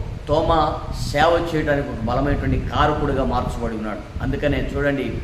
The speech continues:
భారతదేశం అంతట్లో కూడా సౌత్ ఇండియాలో ఒక ఘనమైనటువంటి పరిచయం జరుగుతుంది దేవుని కొరకు.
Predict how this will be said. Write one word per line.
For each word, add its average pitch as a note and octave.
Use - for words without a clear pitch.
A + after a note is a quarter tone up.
భారతదేశం D#3+
అంతట్లో D3
కూడా C3+
సౌత్ G3
ఇండియాలో D#3+
ఒక C#3
ఘనమైనటువంటి D#3+
పరిచయం C#3+
జరుగుతుంది C3
దేవుని C3
కొరకు. A#2+